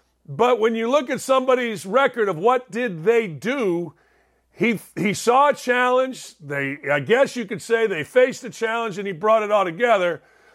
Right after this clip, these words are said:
But the way I look at this, or the way I've been told, this is basically Live Golf, the Saudis, the investment fund, buying golf,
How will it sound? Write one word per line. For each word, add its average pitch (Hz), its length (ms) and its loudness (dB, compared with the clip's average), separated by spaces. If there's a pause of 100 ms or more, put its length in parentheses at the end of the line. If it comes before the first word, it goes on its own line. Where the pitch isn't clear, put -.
(140)
But 202 260 0
the 170 60 -8
way 240 200 4
I 262 160 4
look 247 260 0
at 202 100 -6
this, 226 260 0
or 202 40 -4
the 190 80 -2
way 233 160 4
I've 233 220 4
been 208 160 -6
told, 208 300 -2
this 254 180 -6
is 170 140 -8
basically 233 800 -2
Live 214 680 0
Golf, 208 420 2
the 180 100 -8
Saudis, 208 600 2
the 175 140 -2
investment 196 580 -2
fund, 196 380 0 (340)
buying 208 720 0 (160)
golf, 135 460 -4